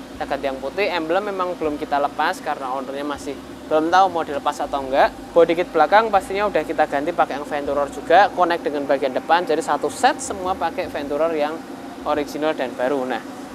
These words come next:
LED bumper bawah pastinya juga udah kita tambahkan. Kalian juga bisa lihat ya, kepresisian body kit original itu seperti apa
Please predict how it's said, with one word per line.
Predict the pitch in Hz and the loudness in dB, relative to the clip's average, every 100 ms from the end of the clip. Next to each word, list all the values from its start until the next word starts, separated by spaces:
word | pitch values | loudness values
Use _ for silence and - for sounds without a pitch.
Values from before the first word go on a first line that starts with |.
| - | 4
LED | 196 | 4
bumper | 190 175 180 185 | 8 6 6 6
bawah | 180 170 220 - | 6 8 6 2
pastinya | 151 180 185 | -4 -4 -2
juga | 170 151 | 0 0
udah | 147 | 2
kita | 147 143 | 2 2
tambahkan. | 147 135 127 165 | 2 0 -2 -4
Kalian | 170 170 170 | 0 -2 0
juga | 156 | -2
bisa | 135 - 139 | -4 -4 -2
lihat | 143 160 | 2 2
ya, | 143 139 - - - - 175 | 2 -4 -6 -16 -16 0 0
kepresisian | 175 190 185 185 180 190 170 | 2 2 0 0 -2 -2 2
body | 160 156 147 | 2 2 0
kit | 170 160 | -2 2
original | 165 170 165 170 | 2 0 -2 -2
itu | 180 190 | 0 -2
seperti | - 185 156 | -2 -2 0
apa | 165 156 175 202 | 0 0 4 4